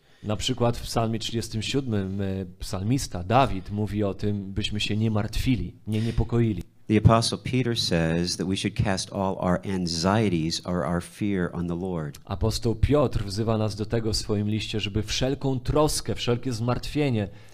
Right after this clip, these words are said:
Speaker 1: złożyć na Pana, bo On ma o nas staranie.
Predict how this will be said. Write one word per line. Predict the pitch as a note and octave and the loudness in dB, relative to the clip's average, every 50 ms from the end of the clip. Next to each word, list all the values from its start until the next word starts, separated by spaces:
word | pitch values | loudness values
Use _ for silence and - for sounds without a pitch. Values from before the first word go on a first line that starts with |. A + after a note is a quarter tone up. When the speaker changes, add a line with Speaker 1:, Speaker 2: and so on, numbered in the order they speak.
| - - | -12 -8
Speaker 1:
złożyć | G#2 - A#2 B2 C#3 C#3 B2 C#3+ C3 - - | -2 2 4 4 4 4 2 0 0 0 0
na | C#3 C#3 C#3 | 0 -2 2
Pana, | C#3 - E3 D#3 C#3 A#2+ A2 | 4 4 4 4 2 0 0
bo | F#2+ G#2+ A#2 | 0 0 0
On | A#2 A#2+ | 0 0
ma | A#2+ A#2 A2 | 0 0 0
o | A#2 | -2
nas | A2+ A2+ G#2+ A2+ | -2 -4 -4 -6
staranie. | - - A#2+ A2 G#2+ F2+ E2+ E2 D#2+ | -6 -4 -4 -4 -2 -4 -6 -8 -10